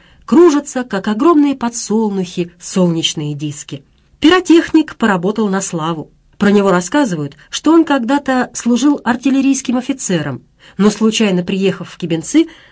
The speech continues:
застрял на несколько лет у хлебосольного благодетеля, позабыв про службу, друзей и прежнее место жительства. Маленький Гоголь в восторге от красивого зрелища и прижимается к матери, уже сменившей свой крестьянский наряд,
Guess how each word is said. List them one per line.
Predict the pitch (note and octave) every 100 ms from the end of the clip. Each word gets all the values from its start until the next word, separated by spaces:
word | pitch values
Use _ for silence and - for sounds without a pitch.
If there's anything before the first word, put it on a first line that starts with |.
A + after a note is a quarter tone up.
| -
застрял | G3 C4+ F4+ G4
на | A#3+ F3
несколько | F3 F3+ F3 F#3
лет | C#4+ D#4+ -
у | A#3
хлебосольного | - A3+ F#3 - D4 C#4 B3
благодетеля, | F3 E3 D#3 D3 D3 D#3+ D3 D3 _ _ -
позабыв | B3+ C4 A#3+ A3
про | - F3
службу, | - A#3+ D#4+ C4+ A3
друзей | F3 D#3 D3 C4+ B3+ A#3+ _
и | A#3
прежнее | A3+ G#3 G3+ F#3+ E3
место | D#3+ D3+ E3
жительства. | D3 D3+ C#3+ - C#3 C3+ _ _ _ _
Маленький | G#3 C#4+ D#4+ D4 C#4+ C4+
Гоголь | A#3+ D#4 C#4 C4+ - -
в | F#3
восторге | A#3+ B3+ - - D4+ F3 E3+ E3
от | D3+
красивого | F3 E3+ - F3 E3 F3+
зрелища | F#3+ F#3+ D3+ - D3 - _ _ _
и | A3+
прижимается | G#3+ G#3+ G3 G#3 G#3 F#3 -
к | -
матери, | E3+ C4 C4 E3+ C#3 - - -
уже | B3+ E4
сменившей | D#4 D#4+ E4 - F3+
свой | F3 F3+ F3
крестьянский | G#3 G3+ F#3 D3+ C#3+ E3+
наряд, | F3+ D4 F4